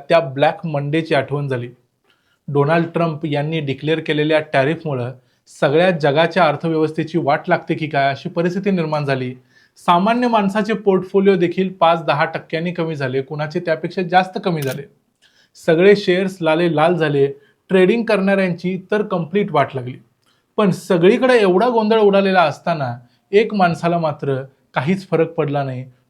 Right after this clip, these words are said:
तो माणूस म्हणजे शेअर मार्केटमधला बच्चन असणारा वॉरन बफेट. जगातल्या सगळ्या इन्व्हेस्टरनं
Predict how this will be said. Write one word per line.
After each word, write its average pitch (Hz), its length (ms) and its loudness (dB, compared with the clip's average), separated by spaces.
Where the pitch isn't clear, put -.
तो 185 100 2
माणूस 175 480 0
म्हणजे 165 340 -4
शेअर 202 400 0
मार्केटमधला 151 800 -4
बच्चन 143 480 -6
असणारा 131 480 -6
वॉरन 139 340 2
बफेट. 139 420 -8
जगातल्या 208 520 2
सगळ्या 208 380 0
इन्व्हेस्टरनं 208 760 2